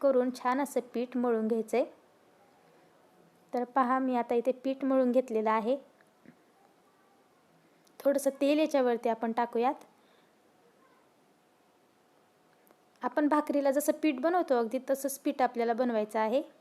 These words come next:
पातळ नाही बनवायचं, नाहीतर शेंगोळे वळत नाहीत. तर आता एक ताट घ्यायचं आहे आणि आपण शेंगोळे बनवून घेऊयात.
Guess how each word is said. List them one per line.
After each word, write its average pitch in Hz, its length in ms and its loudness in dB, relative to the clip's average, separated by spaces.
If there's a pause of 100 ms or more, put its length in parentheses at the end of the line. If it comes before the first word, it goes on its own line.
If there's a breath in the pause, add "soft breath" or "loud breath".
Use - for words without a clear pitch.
(600)
पातळ 262 360 0
नाही 262 180 2
बनवायचं, 254 480 0
नाहीतर 240 300 -2
शेंगोळे 254 460 0
वळत 247 340 0
नाहीत. 247 340 -4 (2750)
तर 247 60 -2
आता 254 220 2
एक 254 240 0
ताट 269 220 2
घ्यायचं 320 360 0
आहे 247 100 2
आणि 233 220 -2
आपण 240 260 -2
शेंगोळे 262 440 2
बनवून 254 320 2
घेऊयात. 240 480 2